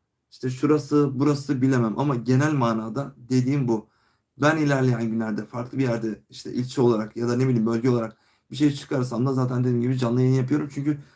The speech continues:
Marmara depremi olmuş. Ben soyut anlamda bir değerlendirme yapıyorum arkadaşlar. Tekirdağ'da hisseden olmuş. Deprem "Den bir saat önce bir ses geldi." demişler. Doğrudur. Ee, diyeceklerim bunlar. Ölüdeniz fay hattı şu an suskun.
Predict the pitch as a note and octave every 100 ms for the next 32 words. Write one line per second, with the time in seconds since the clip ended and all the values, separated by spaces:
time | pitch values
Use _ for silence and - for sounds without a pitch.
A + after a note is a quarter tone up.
0 | _ B2 D#3+ D#3 C3 A2+ A2+ A#2+ B2+ C#3
1 | E3 - C#3 B2+ - D3 B2 A2 G#2 D#3
2 | D#3+ _ _ B2+ B2 C3+ C3 C3+ B2+ A#2
3 | G#2+ G#2+ G#2 G2+ G2 - - _ _ _
4 | _ _ _ _ _ _ _ _ _ _
5 | _ _ - E3 F3+ F3 E3+ E3+ F3+ F#3
6 | F#3+ F3+ E3+ D#3 - - - C3 C3+ C3
7 | D3 D3 - _ _ _ _ C3 C3+ C#3
8 | C3+ B2 A2+ A#2+ C3 B2+ B2 B2 - G#2
9 | G#2 G#2 - C#3 B2+ C#3+ D3 B2+ A2 D#3
10 | D3 - - - C3 B2+ B2+ B2+ D#3+ C3
11 | B2+ C#3 D#3 C#3+ C3+ D3 - - _ C3
12 | C3+ C3+ C3 C#3 C3 B2+ - C#3 C#3 -
13 | B2+ B2+ C#3 B2+ - B2+ C#3+